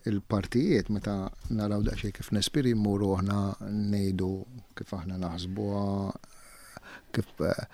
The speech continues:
ma naqblux. F'dawn l-espressjonijiet li qed nippreżentaw, nibdew naraw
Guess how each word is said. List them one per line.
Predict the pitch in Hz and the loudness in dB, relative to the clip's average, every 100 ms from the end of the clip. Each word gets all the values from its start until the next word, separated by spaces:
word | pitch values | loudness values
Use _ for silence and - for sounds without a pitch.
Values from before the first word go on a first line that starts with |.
| - - | -14 -4
ma | - 110 | 2 4
naqblux. | 113 - 120 110 113 113 113 - - - _ _ - - - _ - 220 160 254 285 | 4 2 4 8 6 6 0 -6 -14 -20 _ _ -20 -20 -20 _ -6 0 0 -2 0
F'dawn | 135 131 226 156 135 143 - - | 2 4 6 8 6 4 -4 -2
l-espressjonijiet | - 135 - - 131 - 135 139 107 98 | 6 8 8 6 6 8 8 10 8 6
li | 113 | 2
qed | 98 | 4
nippreżentaw, | 117 - 117 110 120 120 120 90 98 156 - - _ _ - - - | 4 4 4 8 8 8 6 2 0 -4 -10 -20 _ _ -20 -20 -2
nibdew | 226 196 180 139 | 6 8 10 10
naraw | 135 127 104 85 | 10 10 8 6